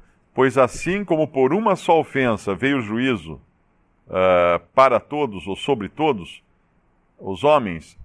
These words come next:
para a condenação, ah, assim também por um só ato de justiça veio a graça sobre todos ou para todos os homens para a justificação da vida."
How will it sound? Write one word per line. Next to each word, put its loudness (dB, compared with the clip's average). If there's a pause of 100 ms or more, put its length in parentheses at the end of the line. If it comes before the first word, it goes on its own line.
(180)
para 4
a -2
condenação, -4 (520)
ah, 4 (1200)
assim 0
também 2
por -2
um -4
só 2
ato 6
de -14
justiça -8 (500)
veio 4
a 6
graça 2 (840)
sobre -2
todos -4
ou 0
para 2
todos -6
os -8
homens 2
para -2
a -4
justificação -4
da 0
vida." -8